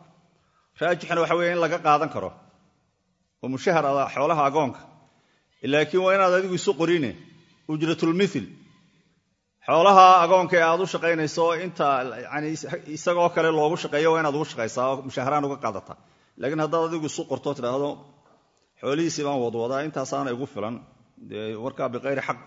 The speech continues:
ma noqonayso. Ee, bigayri xaq ma noqonayso. Marka Ilaahay tabaaraka wa tacaala waxa uu yidhi, qaala Allahu tacaala, "Walaa taqrabuu, ha u dhowaanina. Maala al-yatiimi, qofka yatiimka ah, xoolihiisa ha u dhowaanina.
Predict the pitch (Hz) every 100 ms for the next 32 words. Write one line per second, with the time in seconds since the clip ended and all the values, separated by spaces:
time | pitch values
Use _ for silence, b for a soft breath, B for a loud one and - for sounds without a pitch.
0 | _ 113 120 113 110 95 - - _ _
1 | _ _ _ _ _ _ _ 110 117 117
2 | 120 143 139 120 117 107 98 87 - _
3 | _ _ _ _ _ _ _ _ b b
4 | b b b - 156 208 214 233 240 233
5 | 220 233 226 214 208 208 220 214 208 214
6 | 196 190 196 208 202 180 180 190 202 202
7 | 175 185 202 190 190 185 185 196 190 196
8 | 208 196 202 185 170 175 185 151 90 -
9 | - - _ _ _ _ _ - - _
10 | _ - 160 208 202 196 185 185 185 202
11 | 190 180 - - 180 180 185 180 208 190
12 | 143 156 139 135 123 151 160 196 196 170
13 | 175 175 190 165 165 160 165 117